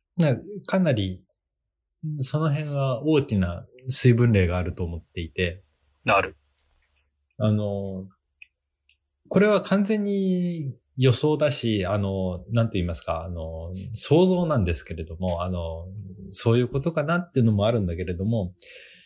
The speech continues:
Speaker 1: なんか、熊さんなんかは、模型の世界みたいなことはちゃんと評価するんじゃないかなと思ってるんですよね。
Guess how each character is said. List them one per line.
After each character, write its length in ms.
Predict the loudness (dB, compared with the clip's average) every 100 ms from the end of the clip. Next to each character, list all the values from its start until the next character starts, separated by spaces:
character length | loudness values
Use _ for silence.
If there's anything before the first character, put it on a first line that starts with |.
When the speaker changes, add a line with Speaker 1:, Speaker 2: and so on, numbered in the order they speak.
| _
Speaker 1:
な 180 | -2 0
ん 20 | -2
か、 80 | -2
熊 260 | 0 0
さ 160 | 2 2
ん 80 | 2
な 100 | 0
ん 80 |
か 120 | 0 -4
は、 360 | -4 -4 -8 -12 _ _ _ _ _ 4
模 180 | 6
型 280 | 6 2 2
の 120 | 2
世 180 | 0 0
界 200 | 0 2
み 160 | 2 2
た 120 | 0
い 60 | -2
な 100 | -4
こ 120 | -6
と 120 | -2
は 160 | -4 -2
ち 120 | -2
ゃ 40 |
ん 40 | 0
と 100 | -2
評 200 | 0 0
価 120 | 0
す 140 | 2
る 100 | 2
ん 40 | 2
じ 60 |
ゃ 60 | 2
な 100 | 0
い 60 | 0
か 80 |
な 140 | -2 -2
と 120 | -4
思 120 | -6
っ 80 | -4
て 100 | -8
る 60 | -10
ん 20 |
で 40 |
す 100 | -12
よ 60 | -10
ね。 100 | -10